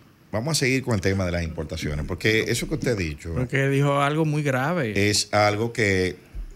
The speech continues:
Speaker 1: de lo que nadie, a, que, a lo que nadie
Speaker 2: No,
Speaker 1: le ha
Speaker 2: no,
Speaker 1: prestado
Speaker 2: no, que no
Speaker 1: atención.
Speaker 2: lo oímos en
Speaker 1: Pa-,
Speaker 2: el
Speaker 1: eh, paradójicamente, y es que,
Speaker 2: los medios.
Speaker 1: es que,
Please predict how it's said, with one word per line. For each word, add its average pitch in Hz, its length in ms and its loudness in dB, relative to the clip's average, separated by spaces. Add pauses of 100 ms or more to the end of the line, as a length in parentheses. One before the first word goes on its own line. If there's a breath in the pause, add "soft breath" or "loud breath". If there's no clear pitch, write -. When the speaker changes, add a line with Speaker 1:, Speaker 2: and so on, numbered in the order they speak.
(340)
Speaker 1:
de 107 140 0
lo 98 80 -6
que 110 100 -2
nadie, 143 440 0
a, 120 100 0
que, - 120 -2
a 120 180 -4
lo 127 100 -2
que 135 80 0
nadie 131 200 4
Speaker 2:
No, - 40 4
Speaker 1:
le 156 60 4
ha - 20 6
Speaker 2:
no, 156 80 4
Speaker 1:
prestado 165 260 4
Speaker 2:
no, 151 60 4
que - 80 4
no 160 40 8
Speaker 1:
atención. 160 180 6
Speaker 2:
lo 175 220 6
oímos 190 520 0
en 139 60 -2
Speaker 1:
Pa-, 117 120 4
Speaker 2:
el - 60 -2
Speaker 1:
eh, 117 60 2
paradójicamente, 120 1000 4
y 117 120 6
es 123 160 6
que, 123 260 4
Speaker 2:
los 123 80 6
medios. 143 460 -2
Speaker 1:
es 120 200 4
que, 123 420 2